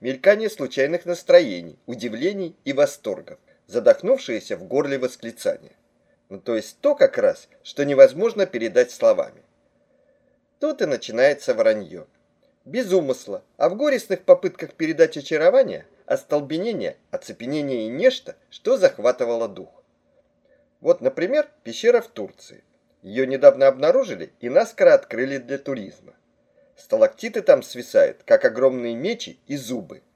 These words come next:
а растущие повсюду сталагмиты – нежные и разных обликов хуйки. А каменный раствор,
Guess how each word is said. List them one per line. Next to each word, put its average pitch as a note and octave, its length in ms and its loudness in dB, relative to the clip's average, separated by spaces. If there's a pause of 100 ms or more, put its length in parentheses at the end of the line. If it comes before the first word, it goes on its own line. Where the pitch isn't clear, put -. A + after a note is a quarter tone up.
(240)
а A2+ 100 4
растущие B2+ 580 0
повсюду A#2+ 540 -4
сталагмиты – D#3 720 -2 (300)
нежные E3 680 -2
и A#2+ 80 4
разных C3+ 500 4
обликов C3+ 460 -4 (100)
хуйки. - 480 -14 (1160)
А G#2+ 100 -2
каменный B2 480 2
раствор, F3+ 500 0